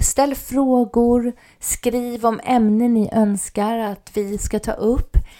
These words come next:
Eller ni kan också skriva en önskan om ni vill komma hit och vara med i ett avsnitt.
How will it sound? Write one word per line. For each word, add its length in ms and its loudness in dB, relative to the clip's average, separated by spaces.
Eller 580 6
ni 140 0
kan 200 0
också 300 -4
skriva 640 -4
en 200 -6
önskan 600 -4
om 140 -2
ni 120 -2
vill 140 -4
komma 280 -6
hit 460 -2
och 280 -6
vara 180 -2
med 380 -6
i 180 -6
ett 300 -10
avsnitt. 680 -6